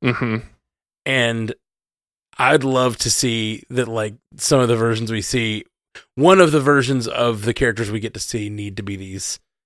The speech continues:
Speaker 2: animated,
Speaker 1: Oh, yeah.
Speaker 2: animated
Speaker 1: Oh, yeah.
Speaker 2: X-Men that we all loved as kids. Like, so many of us grew up. This is, like, our foray into Marvel
Speaker 1: For
Speaker 2: as
Speaker 1: sure.
Speaker 2: children, you know?
Speaker 1: For sure.
Speaker 2: So I just think that my, my whole takeaway on the trailer is it just,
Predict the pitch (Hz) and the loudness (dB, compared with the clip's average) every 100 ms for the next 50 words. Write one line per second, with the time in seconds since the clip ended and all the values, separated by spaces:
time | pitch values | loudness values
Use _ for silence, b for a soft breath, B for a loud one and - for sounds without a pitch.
0 | _ - 117 101 101 95 95 104 120 98 | _ -2 -2 0 -2 -4 -4 2 2 4
1 | 143 131 123 107 104 - 113 104 120 - | 2 2 2 0 -2 0 2 2 0 -2
2 | 127 120 117 113 123 107 b _ - 139 | -4 -4 -4 -2 -4 -4 b _ 2 6
3 | 131 120 117 107 104 - - 117 98 101 | 8 6 4 2 -2 -6 -2 -2 0 -4
4 | 107 - - - 165 143 123 110 107 107 | -4 -4 -6 4 4 4 2 -2 -4 0
5 | 117 107 98 - 120 107 120 113 110 - | 0 2 0 -2 -6 -4 -2 -2 -2 0
6 | 113 101 - 117 113 107 107 110 113 107 | -2 0 0 2 2 0 -4 -6 -4 -2
7 | 107 101 101 - _ _ - 104 113 113 | -2 -4 -8 -10 _ _ -4 0 2 0
8 | 101 98 98 101 104 101 104 - 127 113 | 0 -6 -8 -8 -6 -6 -8 -6 -6 -8
9 | _ _ _ _ _ _ _ _ _ _ | _ _ _ _ _ _ _ _ _ _
10 | _ _ - 104 95 _ 147 170 143 160 | _ _ -2 -2 -4 _ 2 2 4 -2
11 | 131 - 131 135 - _ 160 156 131 - | -2 -8 0 0 0 _ 0 2 2 -6
12 | 151 160 139 135 123 117 110 101 - 107 | -2 0 2 2 2 2 0 0 -2 -2
13 | 101 101 101 104 | -2 -4 -6 -8